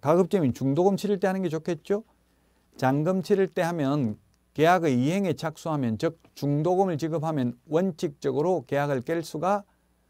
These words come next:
없잖아요. 그래서 가압류돼 있는 것도 중개 대상물입니다. 거래는 가능합니다.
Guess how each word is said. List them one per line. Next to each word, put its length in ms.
없잖아요. 800
그래서 540
가압류돼 500
있는 160
것도 240
중개 320
대상물입니다. 640
거래는 340
가능합니다. 880